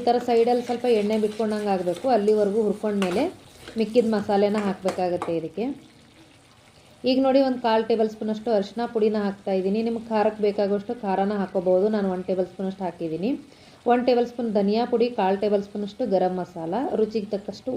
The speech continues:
ಉಪ್ಪನ್ನ ಹಾಕ್ತಾಯಿದ್ದೀನಿ. ನೋಡಿ,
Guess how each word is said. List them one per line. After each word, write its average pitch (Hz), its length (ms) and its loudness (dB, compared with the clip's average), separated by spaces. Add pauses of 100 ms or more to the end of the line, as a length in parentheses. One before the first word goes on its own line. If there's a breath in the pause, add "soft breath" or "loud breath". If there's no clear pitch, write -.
(180)
ಉಪ್ಪನ್ನ 202 320 -4
ಹಾಕ್ತಾಯಿದ್ದೀನಿ. 170 640 -2 (4000)
ನೋಡಿ, 214 180 6